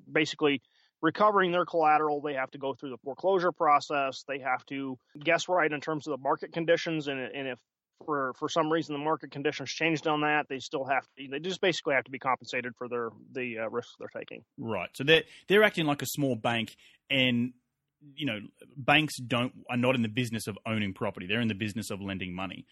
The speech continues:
Speaker 2: So like any bank, they don't wanna go through that foreclosure process, and it's a headache and, and yada, yada, yada. So you're saying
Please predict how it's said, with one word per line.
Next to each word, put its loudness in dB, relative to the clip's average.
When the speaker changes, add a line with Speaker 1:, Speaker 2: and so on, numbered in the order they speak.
Speaker 2:
So 0
like 4
any 8
bank, 2
they 2
don't -2
wanna -4
go -4
through -10
that -12
foreclosure -10
process, 0
and -6
it's -12
a -12
headache 2
and, -8
and -6
yada, -2
yada, -6
yada. -6
So -6
you're 0
saying -2